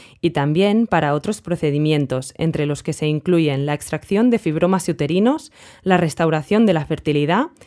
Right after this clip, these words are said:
y la reparación del prolapso de la cúpula vaginal.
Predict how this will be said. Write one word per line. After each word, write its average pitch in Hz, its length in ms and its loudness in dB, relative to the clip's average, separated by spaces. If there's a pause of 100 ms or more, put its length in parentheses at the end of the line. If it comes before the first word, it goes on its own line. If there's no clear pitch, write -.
(280)
y 220 100 6
la 180 140 8
reparación 170 640 0
del 208 160 2
prolapso 170 680 0
de 175 140 0
la 151 100 2
cúpula 175 380 2
vaginal. 131 540 -4